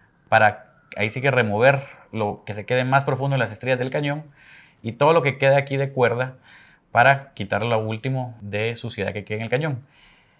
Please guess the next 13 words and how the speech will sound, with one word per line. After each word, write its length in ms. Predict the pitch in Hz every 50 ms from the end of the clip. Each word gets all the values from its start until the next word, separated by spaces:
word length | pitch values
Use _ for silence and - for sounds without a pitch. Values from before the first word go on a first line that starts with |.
| _ _ _ _ _ _ _ _ _ _ _ _ -
Lo 160 | 113 117 117
vamos 220 | 123 135 143 143
ahorita 180 | 135 131 127 143
a 20 |
hacer 160 | 135 151 147
con 140 | 139 151 151 160
esto 400 | 170 170 - - 190 180 180 - - _ _ _ _ _
y 100 | - 135
de 80 | 147 147
último 340 | 151 165 175 156 180 156 143
vamos 200 | 135 139 147 143
a 20 | 151
utilizar 540 | 135 127 110 - 139 139 139 139 - -